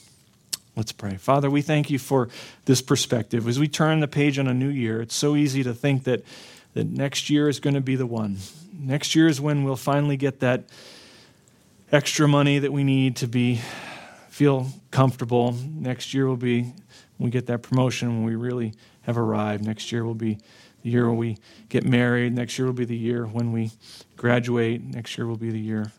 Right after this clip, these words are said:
next year, next year, and so forth. Lord, help us to remember that whatever your hand brings to us,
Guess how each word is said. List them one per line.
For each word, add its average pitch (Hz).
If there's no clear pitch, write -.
next 107
year, 107
next 104
year, 101
and 98
so 95
forth. -
Lord, 127
help 139
us 143
to 143
remember 127
that 117
whatever 139
your 131
hand 120
brings 120
to 123
us, 101